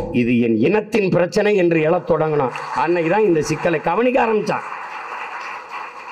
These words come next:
பிளந்து பிரிச்சு தள்ளிரும்,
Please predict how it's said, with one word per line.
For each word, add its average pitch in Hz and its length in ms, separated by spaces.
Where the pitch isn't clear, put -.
பிளந்து 208 540
பிரிச்சு 214 340
தள்ளிரும், 160 540